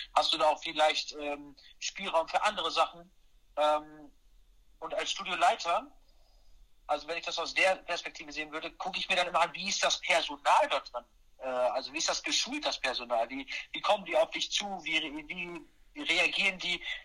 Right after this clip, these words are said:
Wirken die überhaupt kompetent? Können die dir auch irgendetwas Vernünftiges sagen? Ähm, das Problem ist wirklich, dass wenn man da lange schon arbeitet in dem Bereich, so wie du ja jetzt auch, ähm, dass wenn du in ein Fitnessstudio reingehst, wo du noch nie, äh, vorher drin warst,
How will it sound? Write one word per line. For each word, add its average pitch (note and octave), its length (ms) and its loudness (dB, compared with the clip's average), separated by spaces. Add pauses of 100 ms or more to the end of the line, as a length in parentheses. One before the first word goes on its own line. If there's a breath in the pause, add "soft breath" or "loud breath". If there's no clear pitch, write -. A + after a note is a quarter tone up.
Wirken - 320 -2
die D#3+ 80 -6
überhaupt D#3 280 2
kompetent? D3+ 520 -2
Können E3+ 200 -2
die E3 100 -2
dir D3+ 160 2
auch - 80 -8
irgendetwas D#3+ 400 -4
Vernünftiges C#3 520 -6
sagen? C#3+ 260 4 (680)
Ähm, C4+ 520 -2 (140)
das - 240 2
Problem - 420 -2
ist - 160 -6
wirklich, F#3+ 420 -4
dass D3+ 340 -4
wenn D3+ 120 0
man D3 140 2
da C#3 100 4
lange C3+ 380 2
schon D3 280 -2
arbeitet D3 540 4
in D3+ 100 -16
dem D3+ 120 -12
Bereich, D3+ 320 0
so - 160 -18
wie C3 80 -10
du C#3 160 -8
ja C#3 80 0
jetzt B2 280 -2
auch, D3+ 300 4 (560)
ähm, C#3+ 500 -2
dass C#3+ 200 0
wenn D#3+ 100 -6
du E3+ 80 -10
in D#3+ 80 -10
ein D3+ 80 -10
Fitnessstudio D#3+ 460 -6
reingehst, D3+ 460 2
wo C#3+ 40 -16
du C3+ 100 -14
noch - 200 -12
nie, E3+ 440 -2 (340)
äh, C3+ 280 -6
vorher C#3 180 -6
drin C#3+ 220 -10
warst, C#3+ 320 0